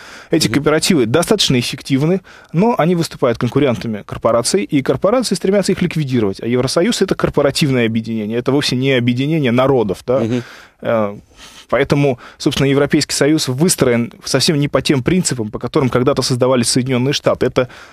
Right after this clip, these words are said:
Speaker 1: а, сегрегационная система интегра-, система интеграции, причем не закрытая,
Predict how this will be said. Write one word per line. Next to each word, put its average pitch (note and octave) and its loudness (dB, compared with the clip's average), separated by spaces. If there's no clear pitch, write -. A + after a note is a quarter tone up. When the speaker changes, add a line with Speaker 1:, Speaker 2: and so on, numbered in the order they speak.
Speaker 1:
а, - -4
сегрегационная C#3+ 2
система C#3+ 0
интегра-, B2+ -2
система A#2+ -2
интеграции, D3+ 2
причем C3+ 0
не D3+ 2
закрытая, C#3+ 2